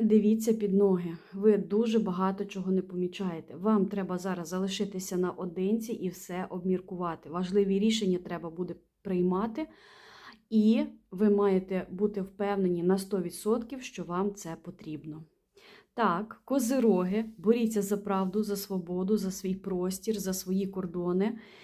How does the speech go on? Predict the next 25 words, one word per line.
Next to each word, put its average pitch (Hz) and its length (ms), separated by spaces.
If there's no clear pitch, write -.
і 202 80
сто 196 260
відсотків 214 640
буде 185 280
вам 190 180
щастя. 165 500
Тому 202 300
що, 196 160
якщо 196 260
не 190 140
відчуватимете, 175 1040
е, 170 480
такого, 208 320
знаєте, 196 420
вільного 175 840
життя, 214 680
тобто, 202 300
коли 202 500
ви 196 180
робите 196 380
те, 190 240
що 190 220
ви 175 80
хочете, 269 460
ви 190 260